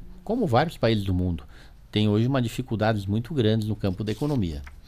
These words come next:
Os ajustes precisam ser feitos para que a gente tenha uma estabilidade na nossa economia, mas qualquer que seja o ajuste,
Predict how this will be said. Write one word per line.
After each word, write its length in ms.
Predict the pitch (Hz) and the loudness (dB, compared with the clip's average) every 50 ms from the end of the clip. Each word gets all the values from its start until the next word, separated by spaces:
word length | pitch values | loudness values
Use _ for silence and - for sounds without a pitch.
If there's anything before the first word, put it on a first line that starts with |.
| - - - - - - - - - - | -18 -18 -18 -16 -18 -18 -18 -18 -12 -8
Os 140 | - 85 92 | -4 0 2
ajustes 460 | 98 98 90 82 95 107 107 - - | 2 2 2 2 2 2 2 2 -2
precisam 240 | - - - 101 90 | -4 -6 -4 -4 -2
ser 160 | - - 147 | 0 0 -2
feitos 560 | 156 - - 135 147 147 - - - - - - - | 0 2 2 2 2 0 -4 -8 -14 -14 -16 -12 -8
para 140 | - 95 87 | -6 -6 -4
que 120 | - - | -4 -4
a 40 | 92 | -4
gente 160 | 92 - - | -4 -4 -4
tenha 160 | - 98 95 92 | -4 -2 0 0
uma 100 | 92 87 | 0 -2
estabilidade 800 | - - - 90 85 95 90 92 80 85 104 120 123 113 95 | -4 -4 -4 -4 -2 -2 -4 -2 0 2 4 4 4 2 2
na 100 | 82 87 | 0 0
nossa 200 | 87 85 - - | -2 -4 -4 -8
economia, 520 | - - 87 82 78 85 98 120 151 165 - - - - - - - - - - - - - - | -8 -6 -6 -4 -2 -2 0 0 0 -2 -4 -8 -14 -18 -18 -18 -18 -18 -18 -18 -20 -20 -10 -2
mas 580 | 104 95 110 127 135 117 90 - - - - - - - - - - - - - - - | 2 4 6 6 6 6 4 0 -2 -8 -10 -14 -18 -20 -20 -20 -20 -20 -20 -20 -10 0
qualquer 380 | - 120 113 110 - - 160 170 | 2 2 4 4 4 4 2 2
que 100 | 165 - | 2 2
seja 240 | - 139 127 113 110 | 4 6 6 6 6
o 40 | |
ajuste, 600 | 107 101 87 101 135 147 - - - - - - | 4 4 4 4 4 4 4 2 0 -6 -8 -8